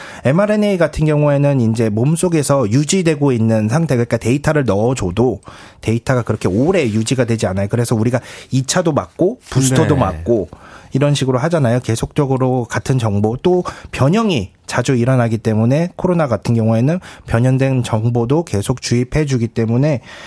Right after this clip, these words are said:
Speaker 1: 이렇게, 어, 변형되고 또 무언가 일어나는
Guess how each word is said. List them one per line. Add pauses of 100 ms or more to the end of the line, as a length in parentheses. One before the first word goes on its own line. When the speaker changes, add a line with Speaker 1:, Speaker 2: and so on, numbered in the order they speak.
(180)
Speaker 1:
이렇게,
어,
변형되고
또
무언가
일어나는